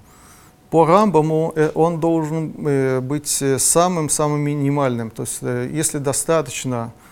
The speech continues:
только голоса без, э, без, э, ясных слов, да, так, э,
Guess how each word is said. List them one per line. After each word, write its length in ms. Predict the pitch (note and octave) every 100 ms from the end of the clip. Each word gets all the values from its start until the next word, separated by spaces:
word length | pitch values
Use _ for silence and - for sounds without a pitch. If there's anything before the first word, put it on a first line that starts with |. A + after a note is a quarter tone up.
| - - - -
только 240 | D3 C#3 C3+
голоса 600 | B2+ F3 D#3+ C3+ - B2
без, 440 | A#2+ E3 D#3 A2+ C3
э, 440 | C3+ C3 B2+ B2 A#2+ C3 G#3 - - - - - - -
без, 400 | - B2+ C#3 B2+
э, 200 | C#3 B2+
ясных 520 | A#2+ C#3 C#3 - B2+ -
слов, 360 | D#3+ F3+ G#3 G#3 - D3
да, 260 | C3+ D3 D3
так, 100 | C3 -
э, 300 | C#3+ C#3